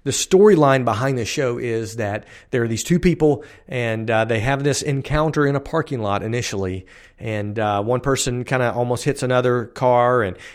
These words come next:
and so there's, you know, there may be a finger involved and some horns and some yelling and screaming <laughs> and all this.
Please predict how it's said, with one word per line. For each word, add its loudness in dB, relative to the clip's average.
and -8
so 2
there's, -2
you -8
know, -2
there -4
may -2
be -2
a 0
finger 2
involved 6
and 0
some -4
horns 2
and -4
some -8
yelling 4
and -4
screaming 2
<laughs> 0
and 0
all 4
this. 2